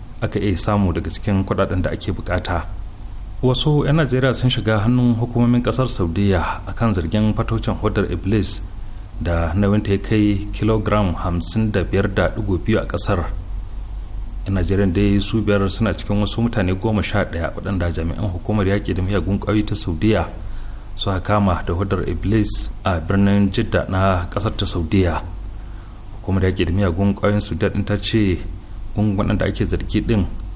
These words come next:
su bai hodar Iblis ɗin ne a wurare daban-daban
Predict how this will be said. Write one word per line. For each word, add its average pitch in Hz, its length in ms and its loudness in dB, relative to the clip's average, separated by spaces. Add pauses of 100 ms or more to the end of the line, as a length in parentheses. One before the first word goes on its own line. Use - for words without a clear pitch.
(280)
su - 160 -4
bai 87 180 0
hodar 95 320 0
Iblis 90 320 -2
ɗin 101 160 0
ne 101 160 2
a 95 80 0
wurare 101 480 2
daban-daban 87 560 0